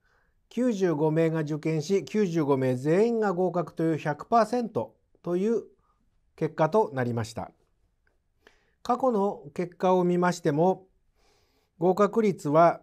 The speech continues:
全国平均を大きく上回る結果となり、えー、この、これは教員が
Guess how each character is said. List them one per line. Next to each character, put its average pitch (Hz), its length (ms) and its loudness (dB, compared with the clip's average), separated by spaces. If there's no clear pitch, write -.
全 165 260 -2
国 208 320 -2
平 226 180 0
均 131 300 -6
を 165 380 0
大 214 220 4
き - 160 -16
く 180 320 0
上 165 240 0
回 214 220 0
る 147 80 0
結 147 220 -4
果 143 140 -2
と 143 100 -6
な 180 120 0
り、 127 220 -2
え 151 220 2
ー、 147 60 -4
こ 165 140 -6
の、 190 180 0
こ 170 100 -6
れ 175 80 0
は 190 240 0
教 180 300 0
員 180 220 -2
が 226 260 -2